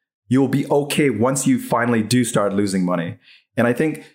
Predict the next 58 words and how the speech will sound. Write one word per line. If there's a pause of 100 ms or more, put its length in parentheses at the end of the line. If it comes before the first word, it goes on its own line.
(280)
that
is
the
thing
that
a
lot
of
people
have
a
problem
with,
and
that's (380)
managing
fear
of
allocating
their
capital
towards
something (140)
that
could
make
them
money (100)
or
could
lose
them
money.
Because
we
all
know (300)
the
pain
of
losing
money
is
greater
than
the
joy
of
making
money. (320)
So
it's
being
able
to
accept
that
loss